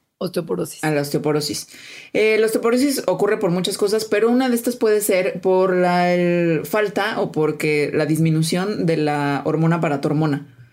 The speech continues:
Speaker 2: que, que hace que, que haya deficiencia de otras cosas, entre ellas de estrógeno,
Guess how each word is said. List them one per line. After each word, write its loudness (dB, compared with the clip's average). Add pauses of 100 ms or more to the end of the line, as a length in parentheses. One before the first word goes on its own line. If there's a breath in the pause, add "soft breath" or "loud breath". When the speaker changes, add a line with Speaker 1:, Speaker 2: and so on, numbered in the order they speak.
(380 loud breath)
Speaker 2:
que, 0
que 2
hace -2
que, -2
que -2
haya 0
deficiencia -2
de 0
otras 0
cosas, -2
entre -2
ellas 0
de -2
estrógeno, -6